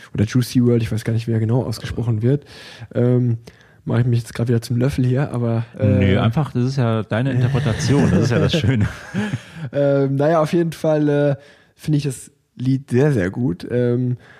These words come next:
Speaker 1: äh, das nächste ist auch ein bisschen stumpfer, aber auch sehr, sehr gut. Da kann man richtig geil mitgrooven.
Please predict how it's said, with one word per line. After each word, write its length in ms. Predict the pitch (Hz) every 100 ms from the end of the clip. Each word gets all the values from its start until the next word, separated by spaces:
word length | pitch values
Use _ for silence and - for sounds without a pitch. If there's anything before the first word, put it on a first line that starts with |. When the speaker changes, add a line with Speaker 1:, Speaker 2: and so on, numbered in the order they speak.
| - _ _ _ -
Speaker 1:
äh, 240 | 127 123
das 200 | 120 117
nächste 400 | 131 139 170 -
ist 480 | 156 147 147 - -
auch 220 | 123 139
ein 100 | 113 139
bisschen 200 | 135 127
stumpfer, 420 | - 143 151 151
aber 200 | 120 123
auch 120 | 123
sehr, 400 | 113 110 131 156
sehr 220 | 151 139 127
gut. 280 | 135 147
Da 60 | 135
kann 180 | 131 127
man 120 | 127
richtig 320 | 135 147 139
geil 120 | 123
mitgrooven. 680 | 123 135 - 139 147 160 165